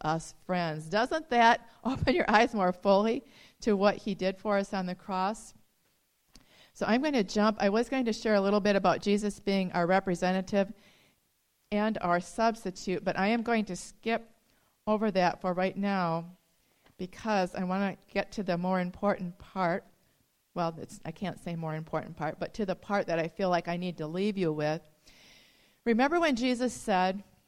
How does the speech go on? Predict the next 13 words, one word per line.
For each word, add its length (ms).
"I 260
have 260
come 240
that 160
they 100
might 220
have 240
life 420
and 100
have 260
it 120
more 200
abundantly." 840